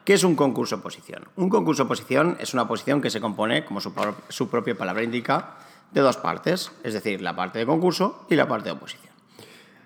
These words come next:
La parte de concurso, es decir, es la valoración de méritos, es tener méritos. ¿Cómo se pueden conseguir esos méritos? Bueno, es decir, son, hablamos de puntos. Esos puntos los podemos conseguir a través de cursos de sindicatos, cursos que estén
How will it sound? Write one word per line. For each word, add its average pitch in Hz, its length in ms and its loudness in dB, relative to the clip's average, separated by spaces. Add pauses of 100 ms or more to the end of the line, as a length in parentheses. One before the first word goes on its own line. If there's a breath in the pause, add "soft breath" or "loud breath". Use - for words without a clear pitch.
La 139 120 4
parte 202 220 6
de 202 60 2
concurso, 170 640 2
es 117 100 -4
decir, 113 340 -2
es 151 320 0
la 127 160 2
valoración 117 520 4
de 101 100 0
méritos, 82 640 -4
es 131 120 0
tener 117 220 0
méritos. 92 460 -4
¿Cómo 196 180 -2
se 196 80 -4
pueden 180 220 -2
conseguir 156 260 -2
esos 147 180 -2
méritos? 151 460 -4
Bueno, - 200 -10
es - 60 -14
decir, 92 220 -8
son, 123 240 0
hablamos 123 320 2
de 117 80 0
puntos. 120 680 0 (440 loud breath)
Esos 151 240 2
puntos 196 400 2
los 185 100 2
podemos 117 240 -4
conseguir 117 440 0
a 107 60 -2
través 104 200 -4
de 101 180 -4
cursos 107 280 -6
de 101 100 -6
sindicatos, 131 720 -2
cursos 113 300 -8
que - 100 -12
estén 104 360 -6